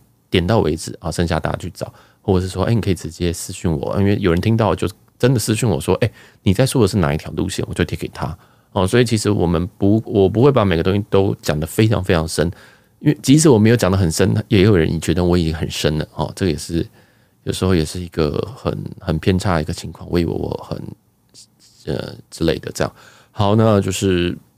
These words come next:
就大概讲到这边。好，那就是首尔发的这个J G C票，大家可以去看一下。那我觉得是时间非常非常多，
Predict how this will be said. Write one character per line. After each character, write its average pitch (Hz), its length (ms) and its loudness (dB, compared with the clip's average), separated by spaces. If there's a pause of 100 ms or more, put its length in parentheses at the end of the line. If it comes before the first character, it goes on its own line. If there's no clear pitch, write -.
(480)
就 101 140 2
大 90 120 0
概 90 80 2
讲 - 140 -2
到 64 60 -8
这 - 100 -8
边。 - 240 -4
好， - 260 -8
那 78 140 -8
就 78 140 -6
是 80 260 -4
首 90 200 0
尔 90 100 4
发 82 200 0
的 80 200 -2
这 82 100 -6
个 73 320 -4
J 87 100 0
G 87 120 0
C 78 240 -2
票， - 260 -6 (280)
大 85 120 0
家 - 20 -6
可 92 80 -4
以 82 40 -4
去 87 180 -6
看 123 260 -4
一 - 40 -8
下。 - 240 -10
那 82 80 -6
我 - 100 -8
觉 - 80 -10
得 82 60 -6
是 92 100 -2
时 - 160 -6
间 92 180 0
非 110 200 -2
常 87 120 0
非 90 140 -2
常 80 160 -2
多， 78 240 -2